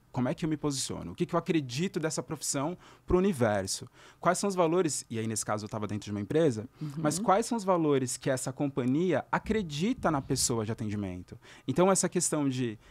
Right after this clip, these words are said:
Speaker 1: e esse é o grande desafio das marcas: passar a humanização. Uma marca, ela não tem sentimento.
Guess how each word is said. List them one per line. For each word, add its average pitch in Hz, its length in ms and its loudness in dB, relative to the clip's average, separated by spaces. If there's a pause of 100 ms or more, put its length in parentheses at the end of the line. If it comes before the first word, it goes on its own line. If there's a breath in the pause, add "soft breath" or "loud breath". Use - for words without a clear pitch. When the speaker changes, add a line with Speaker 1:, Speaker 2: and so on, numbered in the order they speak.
(300 soft breath)
Speaker 1:
e 117 180 -8 (140)
esse 156 260 -2
é 139 40 0
o 135 40 -2
grande 123 560 2
desafio 113 800 -4
das 110 280 -4
marcas: 90 760 -10 (100)
passar 135 320 0
a - 20 0
humanização. 110 680 -4 (320 loud breath)
Uma 156 160 6
marca, 127 420 4
ela 113 160 -2
não 196 160 -2
tem 147 320 2
sentimento. 98 600 -6